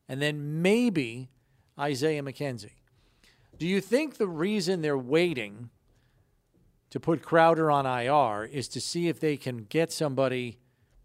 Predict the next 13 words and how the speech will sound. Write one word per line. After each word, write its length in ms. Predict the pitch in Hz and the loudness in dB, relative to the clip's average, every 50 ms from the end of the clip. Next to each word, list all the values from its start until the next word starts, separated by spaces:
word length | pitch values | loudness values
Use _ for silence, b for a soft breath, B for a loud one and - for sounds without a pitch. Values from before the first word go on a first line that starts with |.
| _ _ _ _ _ _ _ _ _ _ _ _ _ _ _ - - _ _ _ _ _ _ - | _ _ _ _ _ _ _ _ _ _ _ _ _ _ _ -20 -20 _ _ _ _ _ _ 0
out 260 | 156 160 165 147 - | 2 4 4 4 4
there 220 | 165 156 143 143 | 4 4 4 6
right 240 | 139 143 139 131 120 | 4 4 2 2 0
now? 280 | 127 143 143 120 95 90 | -2 -2 -2 -2 -4 -6
Because 280 | - 135 - 143 131 120 | -8 -4 -2 0 0 0
I 120 | 135 123 | 0 -2
saw 240 | - - 190 196 208 | 0 4 6 6 6
the 140 | 196 180 185 | 6 4 4
Arizona 400 | 190 180 160 127 147 165 147 120 | 4 4 2 2 0 -2 -4 -4
Cardinals 460 | - - 156 170 165 151 135 117 101 | 0 2 2 2 2 0 -4 -6 -6
released 440 | 110 127 120 131 139 147 131 - - - | -6 -6 -4 -4 -4 -4 -6 -8 -12 -8
Andy 340 | 156 147 156 165 160 151 151 | -4 -2 -2 -2 0 0 0
Isabella 520 | 147 120 123 107 - 131 143 131 - - | 0 -2 -2 -2 0 0 -2 -2 -6 -12